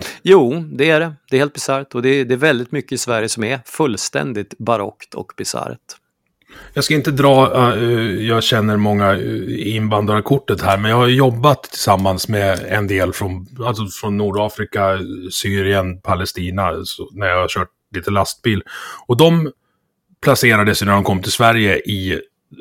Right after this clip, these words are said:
Speaker 2: eh, Dalarnas enda utanförskapsområden, det vill säga Tjärna Ängar i, i Borlänge. Och de är ju fruktansvärt besvikna på att Sverige inte klarar av att, att, eh, säkra deras trygghet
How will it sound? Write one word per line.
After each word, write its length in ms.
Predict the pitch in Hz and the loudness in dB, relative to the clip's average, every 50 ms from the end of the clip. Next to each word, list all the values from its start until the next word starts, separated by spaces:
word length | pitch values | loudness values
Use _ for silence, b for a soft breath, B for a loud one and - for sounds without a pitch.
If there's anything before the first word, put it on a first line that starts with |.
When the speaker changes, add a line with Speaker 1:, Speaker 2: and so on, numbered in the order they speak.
| - - | -10 -6
Speaker 2:
eh, 80 | 101 98 | -6 -4
Dalarnas 500 | 95 95 107 101 98 95 101 101 95 - | 0 2 4 4 4 4 2 0 0 2
enda 280 | 104 95 95 92 98 | 0 0 0 0 -2
utanförskapsområden, 1200 | 92 90 - - 90 - 92 85 - - 90 85 - - 95 107 113 117 104 82 71 - 80 - 98 | -4 -4 -4 -4 -6 -4 -6 -6 -4 -4 -4 -4 -4 -4 -2 0 0 0 0 -2 -4 -4 -6 -8 -10
det 80 | 101 | -8
vill 100 | 87 87 | -6 -6
säga 260 | 87 - - 85 82 78 | -4 -4 -2 -2 -2 0
Tjärna 300 | - - 104 92 95 98 | 0 0 0 2 2 0
Ängar 320 | 98 92 92 101 95 85 - | 0 0 0 0 0 -2 -2
i, 420 | 87 90 87 85 85 87 82 - - | -4 -4 -2 -2 -2 -4 -4 -6 -6
i 140 | - 98 95 | -4 -4 -2
Borlänge. 560 | 90 104 98 95 98 110 117 107 85 113 120 - _ _ _ _ _ _ _ _ _ _ _ _ _ _ _ _ | 0 0 0 2 2 2 2 0 0 -2 -4 -6 _ _ _ _ _ _ _ _ _ _ _ _ _ _ _ _
Och 240 | - 117 110 110 - - - - - _ _ _ _ _ _ _ _ _ _ _ _ _ _ _ _ _ _ _ _ _ _ _ - 107 104 | 2 2 2 2 -2 -8 -10 -10 -12 _ _ _ _ _ _ _ _ _ _ _ _ _ _ _ _ _ _ _ _ _ _ _ -8 -6 0
de 380 | 98 156 170 208 196 170 127 110 | 4 6 6 8 8 6 6 4
är 120 | 98 90 | 4 2
ju 140 | 113 113 113 | 2 2 2
fruktansvärt 1200 | - - - - - 196 185 156 - - - - - 156 180 190 - - 214 202 - - - - - | 0 -2 -2 0 2 4 4 4 2 0 -4 0 2 4 4 4 4 4 4 4 4 2 -2 -6 -6
besvikna 580 | 110 101 - 98 101 101 - - - 101 80 | -6 -4 -2 -2 -2 -2 -2 -4 -4 -4 -4
på 320 | - - - - - 104 92 | -4 -6 -6 -2 0 2 2
att 120 | 92 - | 2 2
Sverige 360 | - - 107 107 104 104 101 92 | 2 2 2 4 4 2 0 0
inte 200 | 98 87 - 101 | 0 -2 -2 -2
klarar 300 | 87 - 101 92 92 95 95 98 117 113 101 | 0 2 4 4 4 4 4 6 6 6 6
av 180 | 92 85 - - | 4 2 0 -2
att, 400 | - 90 90 - - _ - - - | -2 -2 -2 -4 -8 _ -20 -10 -4
att, 420 | - 101 90 - - _ - - 85 76 - - - 107 | -2 -2 -2 -2 -6 _ -16 -12 -12 -12 -12 -12 -10 -8
eh, 360 | 104 101 95 92 92 101 101 90 87 85 - 135 131 120 - _ _ - - - 196 180 156 - | -6 -2 -2 -2 -2 -2 -4 -8 -10 -14 -14 -14 -14 -16 -16 _ _ -20 -20 -16 -14 -8 -4 0
säkra 280 | - 170 143 - - 131 | 2 2 2 4 2 2
deras 380 | 120 135 127 123 147 190 - - | 2 4 4 4 4 4 2 0
trygghet 600 | - 127 110 90 90 - 98 95 82 - - B | -2 -4 -4 -4 -4 -4 -2 -2 -4 -4 -8 B